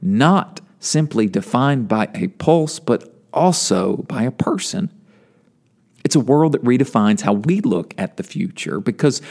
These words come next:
we are in relationship with Jesus. Even though we will stop breathing one day, that does not mean we will stop living.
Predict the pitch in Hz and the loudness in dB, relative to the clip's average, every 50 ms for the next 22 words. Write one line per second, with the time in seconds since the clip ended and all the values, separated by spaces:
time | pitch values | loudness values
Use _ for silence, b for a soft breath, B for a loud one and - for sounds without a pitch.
0 | B B B 113 139 190 220 226 220 131 117 113 107 98 95 92 98 95 92 90 | B B B 2 4 4 4 4 4 4 4 4 4 4 4 2 2 2 2 2
1 | 95 95 - 98 92 87 - 104 95 - 78 73 - - - 95 98 92 98 104 | 0 0 0 0 -2 0 0 -2 -4 -4 -6 -12 -8 -4 -2 0 0 0 0 -2
2 | - - - - 135 135 180 196 175 185 160 147 - - 117 135 151 170 165 - | -2 -4 -6 -2 0 2 2 4 4 2 2 0 0 2 2 4 4 4 4 4
3 | 143 147 147 127 123 110 - - - - 123 113 113 - - - - - - 95 | 4 2 2 2 0 -2 -2 -4 -4 -2 -2 0 -2 -2 -6 -8 -10 -6 -2 0
4 | 98 107 131 147 160 160 147 120 101 98 95 92 92 95 190 165 - - 95 98 | 2 2 2 2 0 0 0 0 0 0 0 2 2 2 0 0 -2 -2 -2 -2
5 | 98 92 95 147 160 - - 139 139 135 - 107 98 101 107 123 139 160 - - | -2 -2 0 0 -2 -2 0 0 0 0 2 0 0 2 2 2 2 0 0 -2
6 | - 104 107 104 104 98 95 - 104 120 127 131 139 139 - - - - 104 107 | 0 2 2 4 4 2 2 0 0 0 0 0 -2 -4 -6 -6 -2 -2 -2 -2
7 | 110 104 - - 131 156 190 202 185 196 208 - - | -2 -4 -4 -2 0 0 0 0 0 -2 -4 -4 -8